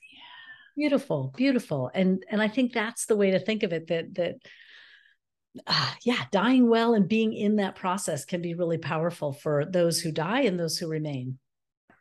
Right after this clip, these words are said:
Speaker 2: So, so
Speaker 1: Absolutely.
Speaker 2: tell us about, so the first film is called In the Realm of Death and Dreaming, and the second film is called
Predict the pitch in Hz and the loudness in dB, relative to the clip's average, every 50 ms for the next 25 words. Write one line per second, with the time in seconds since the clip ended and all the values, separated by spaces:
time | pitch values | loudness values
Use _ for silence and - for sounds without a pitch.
0 | _ _ _ _ _ _ _ _ _ - - - - - - - - 294 302 294 | _ _ _ _ _ _ _ _ _ -20 -18 -16 -14 -10 -6 0 2 4 4 4
1 | - - - 302 311 - 175 180 180 - - 330 359 427 453 403 415 - 320 254 | 4 2 2 0 0 0 -2 -4 -4 -2 -2 0 2 4 2 2 4 2 2 2
2 | 285 262 262 254 254 - - 277 262 240 254 - - 311 359 392 - - - 262 | 4 4 4 2 2 2 2 2 4 2 2 2 2 2 2 2 0 0 0 2
3 | 240 226 220 208 214 - 208 190 185 185 - - 202 202 208 190 185 185 180 180 | 2 2 0 -2 -2 -2 0 0 0 -2 -2 0 0 2 2 2 0 -2 -2 -2
4 | 185 180 165 - - 160 151 143 - 180 165 - 151 151 147 139 127 127 131 160 | -4 -6 -6 -6 -6 -6 -6 -6 -6 -8 -6 -6 -6 -4 -2 -2 -2 -2 -4 -6
5 | 196 - - - - - - - - 196 202 208 202 - - 226 233 - 294 277 | -8 -10 -16 -20 -20 -16 -6 0 4 6 6 6 4 2 2 2 2 4 2 2
6 | 277 - 240 226 220 208 208 196 - - - 190 175 170 170 165 175 | 2 0 -2 -2 0 0 -2 -2 -4 -4 -2 -2 0 0 -2 -4 -6